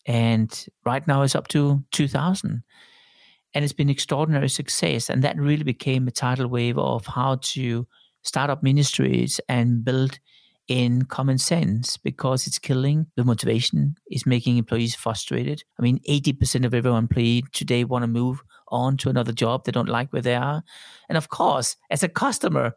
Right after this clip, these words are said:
it drives you insane when you have to look to the same or listen to the same greatest hit compilation of elevator music mixed up with a track saying,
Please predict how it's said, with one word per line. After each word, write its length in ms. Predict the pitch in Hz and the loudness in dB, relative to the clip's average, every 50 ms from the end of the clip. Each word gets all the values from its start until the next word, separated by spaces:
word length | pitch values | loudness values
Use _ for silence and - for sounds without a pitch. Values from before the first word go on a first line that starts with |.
| _ _ - | _ _ -2
it 200 | 160 156 - - | -2 -2 -2 0
drives 400 | 185 175 170 196 190 170 170 196 | 0 2 2 2 2 2 2 2
you 80 | 185 | 4
insane 560 | 185 180 165 - - 196 208 233 220 185 151 | 4 4 2 2 2 2 2 4 4 4 4
when 140 | 139 135 135 | 4 4 2
you 60 | 135 | 2
have 180 | 127 135 143 - | 2 2 0 0
to 100 | - 139 | 0 0
look 280 | 127 127 139 143 135 - | 2 2 2 0 -2 -4
to 100 | - 139 | -6 -6
the 80 | 123 117 | -4 -4
same 500 | - - 139 131 131 135 135 135 131 135 _ - - - - - | -2 0 0 2 2 2 2 0 0 -2 _ -14 -20 -20 -12 -6
or 80 | - 117 | -4 -2
listen 300 | 123 135 131 - 131 123 | 0 0 0 0 -2 -4
to 100 | - - | -4 -4
the 100 | 120 113 | -4 -4
same 500 | - - 143 131 131 127 131 135 131 - | -2 0 0 2 2 2 2 0 0 -2
greatest 400 | - - 156 160 165 151 - - - | -2 0 0 0 0 0 -2 -2 -2
hit 220 | - 160 156 - | -2 -2 -2 -4
compilation 760 | - - 147 131 - 123 123 127 127 127 123 - - 135 127 | -6 -2 -2 0 0 0 2 2 0 0 -2 -2 -2 -4 -4
of 280 | - - - 123 120 - - | -2 -2 -2 -2 -2 -4 -2
elevator 380 | 139 139 147 139 127 123 127 120 | 0 0 2 2 2 0 0 0
music 520 | 117 120 120 - - 113 107 - - - _ _ _ - _ _ _ _ _ | 0 0 -2 -2 -2 -4 -6 -8 -10 -20 _ _ _ -20 _ _ _ _ _
mixed 380 | - 135 135 143 135 - - - | -2 0 0 0 0 -2 -4 -2
up 240 | 147 131 127 - - | -2 -2 -2 -4 -6
with 160 | 135 131 123 | -10 -10 -10
a 60 | 117 | -10
track 360 | - - - 135 123 131 - | -8 -4 -2 -2 -2 -2 -2
saying, 560 | - - - 143 127 120 120 120 123 123 120 | -4 -4 -2 0 0 2 2 2 0 0 -2